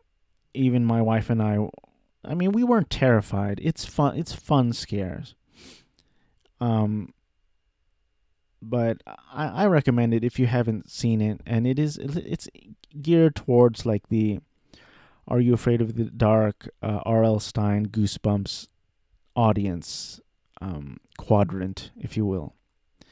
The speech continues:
So fun movie, and obviously the end sets up a, a sequel. Um, so yeah,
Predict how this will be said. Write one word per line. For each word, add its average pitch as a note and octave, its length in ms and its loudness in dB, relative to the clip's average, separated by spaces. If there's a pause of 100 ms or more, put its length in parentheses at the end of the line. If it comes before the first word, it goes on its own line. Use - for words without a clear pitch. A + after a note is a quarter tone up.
(480)
So - 160 -4
fun D#3+ 240 2
movie, A#2 580 6
and A2 280 -4
obviously A#2 480 2
the A2 120 2
end A2 280 -2
sets - 320 -2
up A2 160 -2
a, G#2 260 -2
a A2 60 -6
sequel. G#2 640 -2 (2000)
Um, A2 520 -2 (1600)
so - 140 -4
yeah, B2+ 280 0